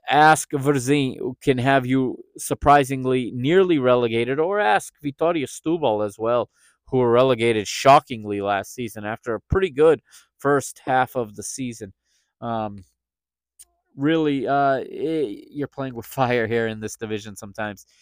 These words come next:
if you don't take care of business. You've really gotta finish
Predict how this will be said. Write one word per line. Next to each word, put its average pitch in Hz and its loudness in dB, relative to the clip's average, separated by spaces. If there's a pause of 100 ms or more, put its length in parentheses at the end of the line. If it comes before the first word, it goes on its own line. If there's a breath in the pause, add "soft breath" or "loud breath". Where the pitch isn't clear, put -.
(240 soft breath)
if 117 -10
you 113 -6
don't 107 -6
take 107 -8
care 104 -6
of 95 -14
business. 104 -8
You've 107 -10
really 170 2
gotta 139 -4
finish 113 -10